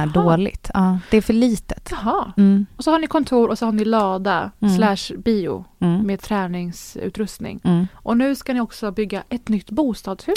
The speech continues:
Speaker 2: Ja,
Speaker 1: menar
Speaker 2: alltså
Speaker 1: du?
Speaker 2: ett stort som vi får plats i.
Speaker 1: Oh, snap.
Speaker 2: Mm.
Speaker 1: Och då
Speaker 2: Men
Speaker 1: blir
Speaker 2: det här kommer
Speaker 1: torpet
Speaker 2: efter,
Speaker 1: gäststuga.
Speaker 2: det här kommer efter jag har manipulerat dig till att renovera din lägenhet så som jag tycker att den ska renoveras.
Speaker 1: Ja, alltså åsikterna är många.
Speaker 2: Ja.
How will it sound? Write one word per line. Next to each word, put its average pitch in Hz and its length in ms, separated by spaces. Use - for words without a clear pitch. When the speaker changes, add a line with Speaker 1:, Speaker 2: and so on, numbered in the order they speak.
Speaker 2:
Ja, 240 60
Speaker 1:
menar 233 80
Speaker 2:
alltså 220 160
Speaker 1:
du? 208 40
Speaker 2:
ett 202 100
stort - 380
som 185 160
vi 175 100
får 160 120
plats - 320
i. - 140
Speaker 1:
Oh, 269 260
snap. - 680
Speaker 2:
Mm. 208 300
Speaker 1:
Och 262 80
då 233 80
Speaker 2:
Men 226 60
Speaker 1:
blir 247 100
Speaker 2:
det 254 60
här 294 60
kommer 240 320
Speaker 1:
torpet 220 120
Speaker 2:
efter, 233 220
Speaker 1:
gäststuga. 240 440
Speaker 2:
det 254 60
här 415 60
kommer 262 200
efter - 400
jag 185 320
har 170 380
manipulerat 180 880
dig 156 420
till 156 280
att - 360
renovera 156 460
din 143 180
lägenhet 143 460
så 156 140
som 156 140
jag 151 200
tycker 165 300
att - 100
den 160 120
ska 156 160
renoveras. 151 680
Speaker 1:
Ja, 220 60
alltså 185 180
åsikterna 208 640
är 185 120
många. 190 380
Speaker 2:
Ja. 202 200